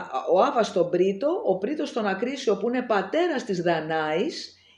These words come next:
Η Δανάη γεννάει τον Περσέα, οπότε βλέπετε τη σχέση Περσέα και Ηρακλή εδώ.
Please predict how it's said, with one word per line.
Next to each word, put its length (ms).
Η 140
Δανάη 960
γεννάει 520
τον 240
Περσέα, 920
οπότε 260
βλέπετε 920
τη 80
σχέση 580
Περσέα 960
και 100
Ηρακλή 440
εδώ. 380